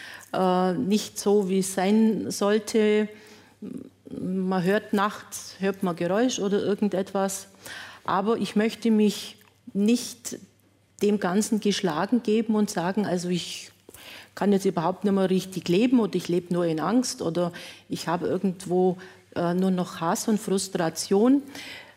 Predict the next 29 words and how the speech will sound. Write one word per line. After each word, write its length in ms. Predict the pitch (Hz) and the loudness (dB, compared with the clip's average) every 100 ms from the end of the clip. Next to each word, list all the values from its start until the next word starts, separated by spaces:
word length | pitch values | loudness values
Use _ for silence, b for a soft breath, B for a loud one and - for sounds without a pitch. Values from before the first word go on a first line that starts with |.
| - | -4
Äh, 340 | 196 190 180 180 | 0 2 2 0
so 200 | 220 220 | 2 2
ist 200 | 208 196 | 2 -2
es 200 | - 202 | -2 2
nicht. 540 | 214 269 - - - | 2 2 -2 -10 -6
Äh, 300 | 190 196 196 180 | -2 0 0 0
dieses 420 | 233 240 - - B B B B - | 0 0 -2 -8 B B B B -2
Buch 380 | 226 285 359 - - - | 4 4 2 -2 -12 -10
soll 600 | - - 214 220 233 247 240 - - | -8 -2 2 4 4 2 -2 -12 -8
beide 380 | 185 240 233 214 | -2 0 2 2
Seiten 500 | - 180 170 185 170 | 2 0 0 -2 -4
beleuchten, 800 | 175 165 156 170 - - 156 160 | -2 0 -2 -4 -6 -6 -4 -2
weil, 360 | 170 190 180 | 0 0 0
äh, 160 | - 175 | -2 -2
diese 260 | 170 185 190 | -2 -2 -2
Kommunalpolitik, 1040 | 202 190 175 170 208 240 220 214 226 208 | 0 0 0 -2 0 0 0 0 -2 -2
ich 140 | 190 | -4
habe 180 | 180 185 | -2 -4
sie 120 | - | -4
immer 160 | 185 170 | -2 -2
gern 200 | 165 185 | -2 -2
gemacht, 380 | 233 220 220 220 | 0 0 -2 -4
ich 140 | 185 175 | -8 -4
mache 200 | 175 - | -6 -4
sie 140 | 185 | -6
nach 260 | 170 180 170 | -4 -4 -4
wie 80 | 165 | -6
vor 260 | - 180 | -2 -2
gerne, 320 | 214 214 226 | 0 0 0